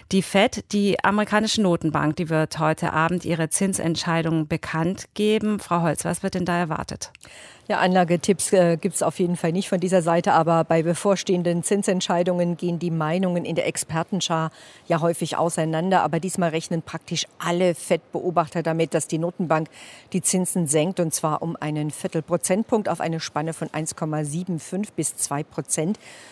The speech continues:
Speaker 2: Im Juli gab es die erste Zinssenkung seit der Finanzkrise. Damals hat die Fed keine weiteren Schritte in Aussicht gestellt. Ja, und, äh, was hat sich eigentlich seit Juli geändert? Warum jetzt dieser mögliche Zinsschritt?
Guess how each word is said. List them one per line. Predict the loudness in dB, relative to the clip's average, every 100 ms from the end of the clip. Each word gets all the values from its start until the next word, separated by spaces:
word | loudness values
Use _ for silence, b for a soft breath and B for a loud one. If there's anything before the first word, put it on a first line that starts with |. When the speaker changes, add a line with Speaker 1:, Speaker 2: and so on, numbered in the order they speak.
| B
Speaker 2:
Im | 2
Juli | 4 4 2
gab | 2 2
es | 0
die | -2 -4
erste | -6 -4 -4
Zinssenkung | -4 -4 -4 -4 -4 -2 -4
seit | -4 -6 -6
der | -6
Finanzkrise. | -4 -4 -4 -4 -6 -8 -8 -6 -8 -6
Damals | -8 -6 -6 -6 -4
hat | -6 -6
die | -6
Fed | -4 -6 -8
keine | -10 -6 -6 -4 -4 -6 -4
weiteren | -2 -2 -4 -4
Schritte | -2 0 2 2 0 B B B
in | 0 2
Aussicht | 4 2 2 0
gestellt. | -2 2 2 2
Ja, | 2 2
und, | 2 -2 -2
äh, | -2 -2
was | -2 -4
hat | -4 -6
sich | -8 -6
eigentlich | -4 -2 -2
seit | -2 -4 -6 _
Juli | 0 2 4 0 -4 _
geändert? | 0 0 2 0 2
Warum | 0 4 4 4 B B
jetzt | -2 -2 -4
dieser | -2 0
mögliche | 0 -2 -4 -4
Zinsschritt? | -2 0 0 0 -2